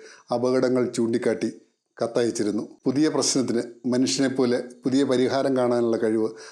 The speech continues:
ആർട്ടിഫിഷ്യൽ ജനറൽ ഇൻ്റലിജൻസിനുണ്ടായിരിക്കും. നിലവിൽ ഒരു കമ്പനിയും അത്തരം ഒരു സാങ്കേതിക വിദ്യയിലേക്ക് എത്തിച്ചേർന്നിട്ടില്ല. എന്നാൽ ജി പി ടി, ജെമിനി,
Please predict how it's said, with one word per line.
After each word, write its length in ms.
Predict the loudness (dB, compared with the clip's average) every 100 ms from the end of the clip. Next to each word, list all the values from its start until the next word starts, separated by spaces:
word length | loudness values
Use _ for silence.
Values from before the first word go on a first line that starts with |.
| -8 -4
ആർട്ടിഫിഷ്യൽ 500 | 0 0 0 0 0
ജനറൽ 320 | 0 2 2
ഇൻ്റലിജൻസിനുണ്ടായിരിക്കും. 1120 | 2 2 0 0 0 -2 -2 -2 -2 -4 -8 -14 -20 -20 -10 -4
നിലവിൽ 340 | 0 0 0 -4 -8 -2
ഒരു 180 | 0 2
കമ്പനിയും 540 | 0 0 0 0 -2 -6 -8
അത്തരം 320 | -6 -2 0 0
ഒരു 100 | 0
സാങ്കേതിക 460 | -2 -2 0 0
വിദ്യയിലേക്ക് 520 | 0 0 0 -2 -4 -8 -12 -20 _ -4
എത്തിച്ചേർന്നിട്ടില്ല. 760 | -2 0 -2 0 -4 -6 -8 -10 _ -2
എന്നാൽ 340 | 0 0 -2 -8 -20 _ _ -6
ജി 220 | -2 -2
പി 200 | 0 0
ടി, 200 | 0 -2 -4 -14 _ -10
ജെമിനി, 500 | -2 0 2 2 0